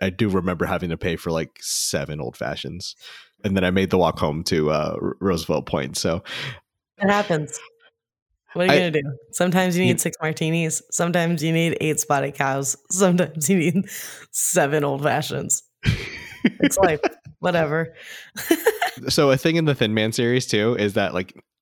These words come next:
Speaker 1: Nora just never lets Nick sleep a hangover off.
Speaker 2: That's
Speaker 1: Like,
Speaker 2: really funny.
Speaker 1: <laughs> like, uh, every time he's, like, they go get hammered, they go party, and then Nick is like, "Yes, it's time to go to sleep." And then Nora has to talk to him about something. In this movie, she's like, "Are you asleep?"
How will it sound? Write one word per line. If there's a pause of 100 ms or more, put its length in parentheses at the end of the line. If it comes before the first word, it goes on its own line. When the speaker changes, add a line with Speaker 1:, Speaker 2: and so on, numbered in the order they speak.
(340)
Speaker 1:
Nora
just
never
lets
Nick
sleep
a
hangover
off. (380)
Speaker 2:
That's
Speaker 1:
Like,
Speaker 2:
really
funny. (280)
Speaker 1:
<laughs>
like, (140)
uh, (120)
every
time
he's,
like,
they
go
get
hammered,
they
go
party,
and
then
Nick
is
like,
"Yes,
it's
time
to
go
to
sleep." (400)
And
then
Nora
has
to
talk
to
him
about
something. (280)
In
this
movie,
she's
like,
"Are
you
asleep?"